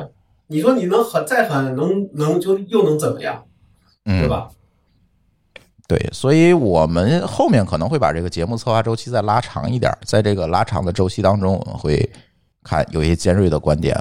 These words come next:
Speaker 2: 或者是一些敏感的这个事实，我们可能会去找这个当事人去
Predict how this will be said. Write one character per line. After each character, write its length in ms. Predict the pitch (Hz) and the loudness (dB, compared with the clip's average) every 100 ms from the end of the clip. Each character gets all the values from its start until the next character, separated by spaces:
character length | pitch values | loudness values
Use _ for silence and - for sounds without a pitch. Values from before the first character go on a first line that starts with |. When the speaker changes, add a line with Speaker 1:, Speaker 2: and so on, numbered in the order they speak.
| - | -4
Speaker 2:
或 140 | - | 0
者 140 | 73 65 | 2 0
是 320 | 76 69 55 | 0 -2 -2
一 160 | 73 | -4
些 260 | 71 - 73 | -6 -2 -2
敏 180 | 67 80 | -2 -2
感 240 | 87 67 60 _ | 0 -2 -4 _
的 180 | 64 62 - | 0 0 0
这 160 | 69 | -2
个 120 | - - | -2 -6
事 220 | - 76 | -2 -2
实， 240 | - 60 | -2 -6
我 140 | 67 67 | -6 -6
们 80 | |
可 80 | - | -6
能 160 | - - | -6 -6
会 400 | - 87 - - - _ _ _ | -4 -2 -2 -4 -8 _ _ _
去 500 | - 95 78 - - - _ | -2 2 2 0 -6 -10 _
找 260 | - - - | -2 -2 -4
这 80 | - | -6
个 120 | - | -4
当 160 | 73 | -4
事 140 | 80 85 | -2 -2
人 160 | 69 | -2
去 280 | 67 - - | -2 -2 -2